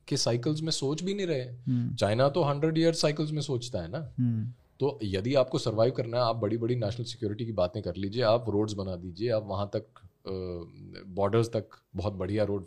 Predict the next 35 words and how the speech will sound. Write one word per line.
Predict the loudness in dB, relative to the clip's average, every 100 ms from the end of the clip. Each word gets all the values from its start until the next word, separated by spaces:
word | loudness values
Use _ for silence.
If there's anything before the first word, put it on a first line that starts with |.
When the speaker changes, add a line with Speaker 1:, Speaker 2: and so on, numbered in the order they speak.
| -8
Speaker 1:
मेटल | -8 -4 -4
रोड्स | -4 -6 -6
बना | -8 -8
दीजिए, | -10 -12 -14 -14 -20 _
लेकिन | -6 -2
अगर | 0 4
आपको | 4 2
पता | 0 0 2
ही | 0
नहीं | -2 -4
कि | 2
आपका | 4 4 0
हंड्रेड | -2 -4 -4 0 4
ईयर | 4
प्लान | 2 0 -2
क्या | 0 -2
है, | -2 -8 -16 -20 _ 0
दूसरी | 0 2 0
तरफ | 0 0
से | 0
बंदा | -2 0 2
वो | 2
सोच | 0 -2
के | 0
बैठा | -2 -2 -6 -8
है, | -10 -14 _ -12
तो | -8
आप | -2 6 6 6 -4 -18 _ _ _ _ 0
रोड्स | 2 2
बना | 0 0
के | -2
क्या | -6 0 6
उखाड़ | 6 4 -4
लोगे? | -6 -12 -14 -20 _ _ _ _ _ _ _ _ _ _ _ _ _ 2
Speaker 2:
हम्म। | 4 2